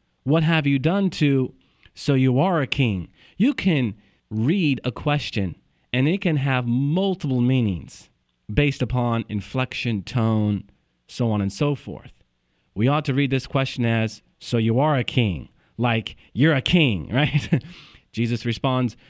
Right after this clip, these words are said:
"You say that I am a king. For this I was born, and for this I have come into the world, to bear witness to the truth. Everyone who is of the truth hears my voice." And then here we go again. Pilate said to him, "What is truth?"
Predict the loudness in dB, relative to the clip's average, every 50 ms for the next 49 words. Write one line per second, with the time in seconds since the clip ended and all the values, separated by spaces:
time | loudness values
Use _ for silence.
0 | -20 _ -2 -2 -2 0 2 0 0 2 2 0 2 2 2 2 0 0 -2 -2
1 | 0 0 2 2 0 -2 -6 -8 -6 -4 -2 -2 -2 0 0 -2 0 0 -2 -2
2 | -2 -2 0 0 0 0 -2 -2 -2 -2 -2 -2 -2 -2 0 0 -2 -4 -6 -6
3 | -4 -2 0 0 0 0 -2 -2 -2 -2 -2 0 -2 -2 -4 -6 -4 -2 -2 -2
4 | 0 -2 -2 -2 -2 -4 -4 -4 -4 -2 -2 -2 -4 -2 -2 0 0 -2 -4 -8
5 | -14 _ _ _ _ _ _ _ -10 -4 -2 0 0 2 2 2 0 0 0 0
6 | 0 -2 -4 -4 -6 -4 -4 -4 -4 -2 -2 -2 -2 -2 -2 -2 -2 0 0 0
7 | 0 0 0 0 0 0 0 -2 -4 -6 -12 -20 -20 -20 _ _ _ _ _ _
8 | _ -4 0 0 2 2 2 2 2 2 2 2 2 2 0 0 -2 -2 -4 -8
9 | _ _ _ _ _ _ _ -20 _ -6 -2 -2 0 0 -2 -4 -4 -4 -2 -2
10 | -2 -2 0 0 0 2 0 0 -2 -6 _ _ _ _ _ _ _ _ _ -6
11 | -4 -2 0 0 0 -2 -4 -6 -12 -6 -4 -2 -2 -2 -2 -6 -10 -18 -20 -20